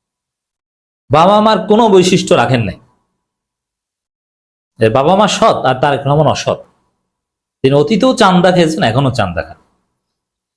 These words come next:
এরকম একজন বিতর্কিত ফিগার, অনেকটা কাপুরুষ, খালেদা জিয়ার মতো আপসহীন নেত্রী আপোষ করেছেন এই তারেক রহমানের কারণে। কুসন্তানের কারণে বাবা মার মান সম্মান যায় না, এরকম।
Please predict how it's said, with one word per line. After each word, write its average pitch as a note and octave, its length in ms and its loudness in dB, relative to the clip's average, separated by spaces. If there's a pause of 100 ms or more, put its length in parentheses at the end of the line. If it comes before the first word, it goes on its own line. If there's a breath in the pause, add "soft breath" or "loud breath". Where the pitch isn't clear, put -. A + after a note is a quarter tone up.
(140)
এরকম A3+ 280 4
একজন A#3 360 2
বিতর্কিত F#3 500 2
ফিগার, G#2+ 640 -4 (1120)
অনেকটা D#3+ 260 0
কাপুরুষ, F3+ 800 2 (2500)
খালেদা G#3+ 440 2
জিয়ার A3 240 2
মতো A3 220 0
আপসহীন F#3 520 0
নেত্রী F3+ 500 0 (120)
আপোষ C#3+ 420 -2
করেছেন D3+ 380 -2
এই F3+ 240 -2
তারেক C#3+ 320 0
রহমানের D3 300 0
কারণে। F#2+ 300 -6
কুসন্তানের D3+ 600 -2
কারণে C3+ 260 -2
বাবা B2+ 280 0
মার B2+ 180 0
মান A#2+ 180 0
সম্মান B2 320 -6
যায় C#3+ 120 -2
না, G3+ 80 -2
এরকম। G#2 240 -2